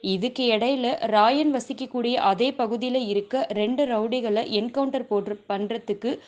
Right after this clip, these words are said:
போலீஸ் வந்து திட்டம் போட்டிருக்காங்க. அந்த திட்டத்துல ராயனோட குடும்பம் எப்படி சிக்குது, தன்னோட குடும்பத்தை ராயன் காப்பாற்றினாரா இல்லையா என்பதே ஸ்பாய்லர் இல்லாத கதை சுருக்கம்.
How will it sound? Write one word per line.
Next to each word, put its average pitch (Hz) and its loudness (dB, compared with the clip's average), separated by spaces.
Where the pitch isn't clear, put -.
போலீஸ் 269 4
வந்து 214 -2
திட்டம் 214 -2
போட்டிருக்காங்க. 196 -4
அந்த 208 -2
திட்டத்துல 240 4
ராயனோட 294 4
குடும்பம் 233 0
எப்படி 233 0
சிக்குது, 190 -2
தன்னோட 269 4
குடும்பத்தை 285 2
ராயன் 240 4
காப்பாற்றினாரா 220 0
இல்லையா 202 2
என்பதே 196 -2
ஸ்பாய்லர் 269 2
இல்லாத 208 -2
கதை 185 -2
சுருக்கம். 180 -6